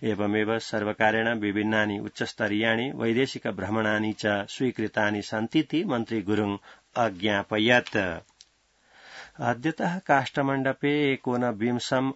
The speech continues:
अन्तर्राष्ट्रिय विश्व संस्कृत सम्मेलनम् आयोज्यमानं वर्तते। अद्य अपराह्नस्य द्विवादने राष्ट्रिय प्रज्ञा प्रतिष्ठाने पञ्चदिवसीयम्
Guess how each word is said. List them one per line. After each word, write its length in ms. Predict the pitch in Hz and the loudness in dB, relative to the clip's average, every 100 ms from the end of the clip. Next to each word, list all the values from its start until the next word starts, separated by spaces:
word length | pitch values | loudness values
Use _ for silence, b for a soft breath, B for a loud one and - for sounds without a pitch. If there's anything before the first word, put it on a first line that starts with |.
| - | -4
अन्तर्राष्ट्रिय 800 | 120 113 123 110 117 117 - 117 | -2 0 -2 2 2 0 -2 -4
विश्व 320 | 104 117 120 | -2 -4 -4
संस्कृत 680 | 104 - 123 117 - 151 156 | -4 -2 -2 -4 -4 -4 -4
सम्मेलनम् 760 | - 113 107 107 113 117 139 214 | -4 -2 0 0 0 0 0 2
आयोज्यमानं 720 | 117 107 92 107 104 104 104 | 2 0 -2 0 0 0 0
वर्तते। 680 | 104 98 110 - 131 107 90 _ B B B 117 | 0 0 0 4 4 4 -2 _ B B B -8
अद्य 240 | 104 117 | -2 0
अपराह्नस्य 800 | 117 - 107 107 110 120 - 127 | 0 0 2 2 2 -2 -2 -4
द्विवादने 680 | 101 110 107 104 110 120 131 | 0 0 2 2 2 0 2
राष्ट्रिय 380 | 117 107 - 113 | 0 0 -2 -6
प्रज्ञा 380 | - 110 101 98 | -4 -4 -2 -4
प्रतिष्ठाने 680 | 113 - 127 - 123 127 151 | -4 -2 -4 -2 -2 0 -2
पञ्चदिवसीयम् 1160 | - 117 - 107 107 110 - - 127 120 120 | -4 -4 -2 -2 -2 -2 -4 -4 -2 0 0